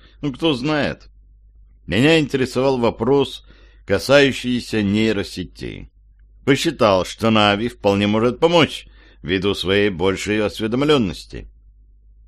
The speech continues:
"Давай попытаемся", согласилась сменить тему. "Что тебя так интересует, что ты готов променять эту информацию, э, как бы правильно выразиться, э?" Я уловил сарказм,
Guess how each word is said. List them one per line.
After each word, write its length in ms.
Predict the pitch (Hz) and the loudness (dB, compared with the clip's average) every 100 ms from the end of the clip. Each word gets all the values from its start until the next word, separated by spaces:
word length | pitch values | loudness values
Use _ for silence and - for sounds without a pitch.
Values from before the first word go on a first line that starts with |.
| _ _ _ _ | _ _ _ _
"Давай 540 | 90 90 104 101 101 104 | -8 0 2 4 2 0
попытаемся", 1000 | 120 123 131 - 101 95 98 - 117 - - _ - | -4 -6 -2 2 4 2 0 -6 -10 -12 -20 _ -6
согласилась 760 | 117 104 104 - 127 147 139 | -2 0 0 0 0 0 -2
сменить 440 | - 98 101 117 - | -4 -2 -2 -4 -4
тему. 440 | 90 87 87 85 - - - _ _ _ - - | -4 -4 -4 -8 -14 -20 -20 _ _ _ -20 -18
"Что 280 | - 165 | -4 -2
тебя 280 | - 147 147 | -2 0 -2
так 320 | - 143 120 | 0 0 0
интересует, 880 | 123 117 110 107 104 - 110 131 - - - - | 0 -2 -2 -4 -4 -4 -4 -4 -8 -20 -20 -20
что 200 | - 110 | -8 -4
ты 120 | 101 | -2
готов 340 | 110 117 123 - | 2 4 2 2
променять 500 | 110 110 113 120 117 | 0 0 2 0 0
эту 120 | 107 | 0
информацию, 1120 | 107 - 104 104 117 127 123 120 127 120 110 - - - - | -2 0 -2 0 0 0 -2 -4 -2 0 -2 -4 -20 -20 -10
э, 200 | 92 92 | -4 -4
как 220 | 95 98 | -2 -2
бы 180 | 101 98 | -2 -4
правильно 380 | 98 107 104 104 | 0 2 2 0
выразиться, 800 | 107 104 82 92 - - 98 90 | 0 0 -4 -8 -10 -4 -2 0
э?" 460 | 98 104 98 95 82 _ - _ _ _ _ _ _ | 0 0 0 -2 -4 _ -20 _ _ _ _ _ _
Я 300 | 71 95 98 | 0 4 6
уловил 540 | 104 120 151 160 107 92 | 4 4 4 4 2 2
сарказм, 800 | 104 92 107 104 98 101 110 | 0 0 2 2 2 -2 -6